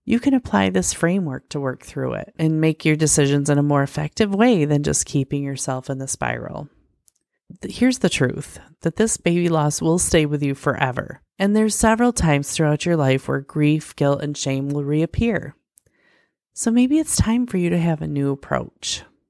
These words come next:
If you've tried counseling, if you try doing it on your own, and you're tired of the same old thing,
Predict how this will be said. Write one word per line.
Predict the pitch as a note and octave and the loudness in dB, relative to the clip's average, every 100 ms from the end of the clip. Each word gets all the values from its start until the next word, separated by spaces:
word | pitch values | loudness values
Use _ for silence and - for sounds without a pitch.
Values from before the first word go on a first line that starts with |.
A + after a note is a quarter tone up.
| _ | _
If | - E3 | -8 -4
you've | F3+ - | -4 -2
tried | E3 D#3 E3 | 2 2 2
counseling, | E3 D#3 E3+ - A#3+ B3+ C4 | 0 0 0 0 2 2 0
if | A3+ D#3 | -4 -6
you | D#3 | -6
try | - C#3+ C#3 C#3 D#3 - - | -4 -2 -2 -2 -6 -14 -2
doing | F3 E3+ | 0 2
it | D#3 | 2
on | C#3+ C3+ | 2 2
your | C3 C#3+ | 0 0
own, | E3 G3 G3 G3+ G3 - _ _ _ _ _ | 0 2 0 -2 -4 -8 _ _ _ _ _
and | - E3+ | -2 0
you're | D#3 | 0
tired | D3+ - D#3 D#3 D#3+ | -2 -2 2 4 4
of | D#3+ | 2
the | D#3+ | 0
same | - D3 C#3+ | 0 2 2
old | C#3+ C#3+ | 0 -2
thing, | C3+ B2+ B2+ | -2 -2 -4